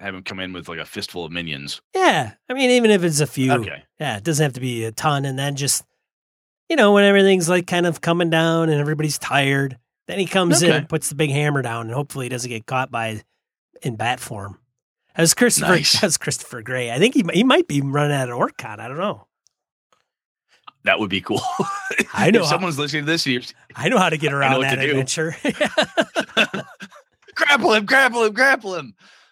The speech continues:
Speaker 1: And then Christopher Gray just beats you with his, his dice bag or something.
Speaker 2: Right.
Speaker 1: All right, next one's yours.
Speaker 2: Todd Kreber on Dragons via Google Plus. "Almost done with this week's episode on Dragons. I couldn't help but think about my go-to tactic for bringing these giant sumbitches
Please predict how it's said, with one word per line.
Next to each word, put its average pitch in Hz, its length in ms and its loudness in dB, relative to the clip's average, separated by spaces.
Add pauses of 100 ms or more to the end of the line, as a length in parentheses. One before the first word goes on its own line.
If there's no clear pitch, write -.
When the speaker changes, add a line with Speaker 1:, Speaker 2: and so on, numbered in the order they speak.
(200)
Speaker 1:
And 143 140 0
then 135 120 0
Christopher 127 320 0
Gray 98 200 0
just 90 220 -6
beats 95 180 -4
you 85 60 -6
with 82 100 -8
his, 73 160 -10 (160)
his 92 200 -16
dice 76 200 -12
bag 64 240 -14
or 65 60 -18
something. 64 280 -20
Speaker 2:
Right. 117 120 2
Speaker 1:
All 107 60 2
right, 95 120 -2
next 120 220 -4
one's 120 140 -6
yours. 92 200 -8 (680)
Speaker 2:
Todd 269 460 2
Kreber 170 880 4 (100)
on 190 340 0
Dragons 160 640 2
via 170 200 -2
Google 160 240 -2
Plus. 143 400 -4
"Almost 240 540 2
done 180 240 4
with 175 100 2
this 170 240 -2
week's 156 300 -2
episode 147 500 0
on 127 140 -2
Dragons. 123 500 0
I 127 60 -8
couldn't 196 240 2
help 180 220 2
but 143 120 -4
think 170 260 0
about 147 300 2
my 120 120 -6
go-to 196 720 2
tactic 135 540 -2
for - 160 -12
bringing 151 360 2
these 139 260 0
giant 156 440 0
sumbitches 160 1000 0